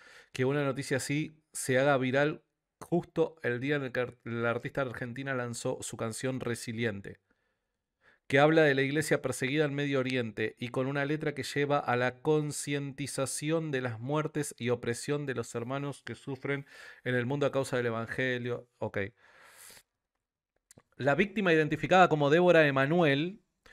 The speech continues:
quien también era miembro de la iglesia evangélica Winning, Winning All y estudiante de la Facultad de Educación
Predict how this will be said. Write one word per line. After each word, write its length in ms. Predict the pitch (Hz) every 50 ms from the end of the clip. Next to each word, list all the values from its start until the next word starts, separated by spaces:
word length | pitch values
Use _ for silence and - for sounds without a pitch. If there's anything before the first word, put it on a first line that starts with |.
| - - - - - _ _ _ _ _ _ _ _ _ -
quien 200 | - 143 131 127
también 320 | 135 131 135 147 165 175
era 140 | 175 165 151
miembro 320 | 147 151 165 175 175 165 165
de 100 | 151 139
la 80 | 135
iglesia 300 | 135 135 151 151 - -
evangélica 560 | 143 139 135 131 - - 160 160 151 156 147 139
Winning, 480 | 135 147 156 160 156 151 147 147 - -
Winning 380 | 120 135 156 160 156 151 143
All 400 | 143 147 131 120 127 139 160 - _ _ _ _ _ _ _ _ _
y 100 | - 127
estudiante 400 | 123 - - 131 135 156 160 160
de 80 | 151 139
la 120 | 135 131
Facultad 540 | - - 131 117 127 127 120 139 147 151 139
de 160 | 139 139 139
Educación 800 | 131 127 131 123 127 127 120 - - 143 147 147 147 147 160 -